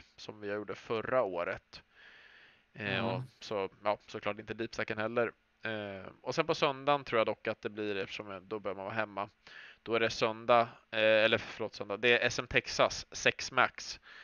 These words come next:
Speaker 1: för femtio euro och S M P L O sex max, sex, <laughs> six max för femtio euro. Eh, så det är de fyra eventsen kvar.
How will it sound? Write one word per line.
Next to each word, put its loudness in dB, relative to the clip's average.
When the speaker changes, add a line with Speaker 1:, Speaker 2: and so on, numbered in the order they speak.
Speaker 1:
för -14
femtio -4
euro -2
och -10
S 0
M -4
P 2
L 2
O 2
sex -4
max, -12
sex, 4
<laughs> -18
six -6
max 2
för -8
femtio -2
euro. -4
Eh, -8
så -6
det -2
är -2
de 0
fyra -2
eventsen -8
kvar. -6